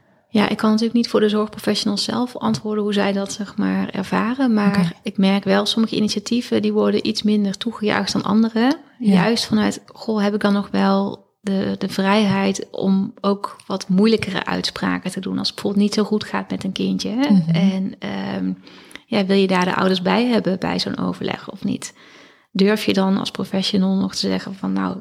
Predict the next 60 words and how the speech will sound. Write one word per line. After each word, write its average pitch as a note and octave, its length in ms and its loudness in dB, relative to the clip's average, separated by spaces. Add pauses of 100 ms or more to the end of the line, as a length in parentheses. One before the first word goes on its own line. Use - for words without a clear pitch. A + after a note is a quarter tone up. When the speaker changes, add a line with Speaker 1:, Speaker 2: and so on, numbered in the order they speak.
Speaker 1:
ik - 40 -12
weet - 160 -2
niet G3 160 -2
of G3 160 -8
we G3 60 0
hiermee F#3 280 2
verder B3 300 2
moeten F#3+ 220 2
gaan"? - 440 -4
Omdat F#3+ 180 -2
je F#3+ 80 0
dan F#3 160 2
misschien F#3 280 0
bang F#3 200 2
bent F#3+ 200 0
om F#3+ 60 2
die G3 160 4
ouders F#3+ 240 2
te - 80 -6
kwetsen. - 300 -4
Want G3 120 0
dat G3 80 0
is G#3 60 -6
natuurlijk - 320 -4
super E4 180 -8
confronterend. G3 840 2
Speaker 2:
Ja. E3 240 2 (960)
Dat F#3 160 0
is - 60 -2
dan E3+ 120 4
een E3+ 140 4
inschatting, F3 640 2
eh, E3+ 60 0 (460)
die F#3 100 -2
je F3 60 4
moet F3 180 2
maken, G3 440 -2
ja. D#3+ 200 -6
Speaker 1:
Ja. A#3 240 0 (200)
Speaker 2:
Mhm. F#3 360 2 (380)
Speaker 1:
Dus G#3+ 120 2
ik A#3+ 60 -2
kan A#3+ 160 2
me, A#3 220 4
ik - 140 -4
kan G#3+ 180 2
me G3+ 80 2
dat G3 160 0
ook G3 160 0
voorstellen - 560 -2
dat - 120 -2
dat G#3 140 4
Speaker 2:
Ja. G#3+ 60 2
Speaker 1:
ook F#3 100 4
heel F#3 180 2
moeilijk F#3 400 -2
is. - 340 -6
Speaker 2:
Zeker. G#3+ 440 -2
Speaker 1:
Ja. G#3 200 0 (240)
Speaker 2:
En A3+ 300 4